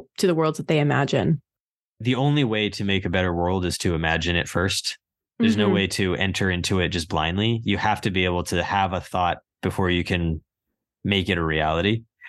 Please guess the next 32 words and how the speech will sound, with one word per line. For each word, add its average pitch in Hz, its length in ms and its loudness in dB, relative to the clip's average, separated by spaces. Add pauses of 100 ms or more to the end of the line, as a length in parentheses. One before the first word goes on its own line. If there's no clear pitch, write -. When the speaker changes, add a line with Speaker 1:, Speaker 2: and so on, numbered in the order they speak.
(180)
Speaker 2:
And 98 180 2
Speaker 1:
Yeah. 165 100 2
Speaker 2:
one 107 120 2
of 107 140 0
the 98 80 0
amazing 92 460 0
things 92 380 -2
that 92 260 0 (500)
really 110 600 0 (960)
intricately 101 960 0
done 90 840 0 (380)
world 95 460 -2
building 85 800 0 (180)
in 90 120 0
fantasy 87 840 0
that 90 420 0 (380)
doesn't 123 580 0
just - 340 0
trade 98 440 0
on 90 440 0
the 85 100 -2
same 92 360 0
old 85 220 0
systemic 87 460 -2
oppressions 85 440 -2
that 80 100 0
we 82 80 0
have 85 180 -2
in 82 60 -2
the 80 100 -2
real 101 220 0
world 80 420 -2